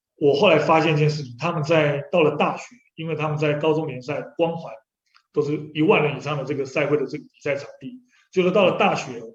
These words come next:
，U B A那时候并不是像H B O这么热，他的冠军赛只能设定在台北的红馆，结果观众的人数是低于H B O非常多的。然后我也觉得他们在训练的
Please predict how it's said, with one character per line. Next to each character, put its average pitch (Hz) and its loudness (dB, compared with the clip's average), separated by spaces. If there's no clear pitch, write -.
，U 180 -2
B 185 4
A - 4
那 180 2
时 156 -2
候 151 0
并 175 -4
不 143 -8
是 147 -8
像 147 -4
H 147 0
B 156 2
O 151 4
这 156 0
么 139 -2
热， 147 0
他 180 0
的 180 0
冠 202 6
军 - -4
赛 175 0
只 - -6
能 - -16
设 165 -4
定 147 0
在 147 2
台 127 -6
北 135 -2
的 - -6
红 - -10
馆， 147 -8
结 190 4
果 175 4
观 208 6
众 202 6
的 147 6
人 135 -2
数 180 -4
是 160 -6
低 214 0
于 - -4
H 165 -4
B 175 0
O 147 4
非 160 0
常 139 -2
多 131 -2
的。 127 -10
然 170 2
后 190 6
我 208 12
也 - 8
觉 147 0
得 139 -2
他 160 0
们 160 -4
在 156 0
训 180 -8
练 165 -4
的 139 -8